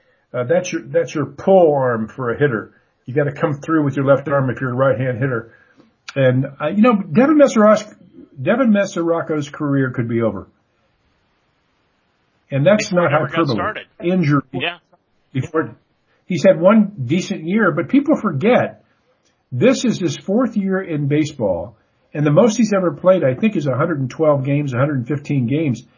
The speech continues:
Speaker 1: He, he's been injured and had some severe injuries every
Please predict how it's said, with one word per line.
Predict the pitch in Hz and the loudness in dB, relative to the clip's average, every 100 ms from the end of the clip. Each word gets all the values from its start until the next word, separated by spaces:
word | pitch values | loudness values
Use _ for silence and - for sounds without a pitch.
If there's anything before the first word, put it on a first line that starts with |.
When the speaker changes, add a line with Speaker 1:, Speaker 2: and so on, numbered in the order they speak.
| _ _ | _ _
Speaker 1:
He, | 226 262 | 0 2
he's | 202 214 | 2 4
been | 208 185 | 2 4
injured | 202 202 147 127 120 - _ - | 6 6 6 2 0 -6 _ -4
and | 147 | 2
had | 226 - | 2 2
some | - | 0
severe | 139 156 131 139 135 220 320 147 | 0 0 -2 -2 0 4 4 4
injuries | 123 113 110 113 - _ - | 2 2 2 0 -4 _ 2
every | 190 196 220 220 | 2 4 2 0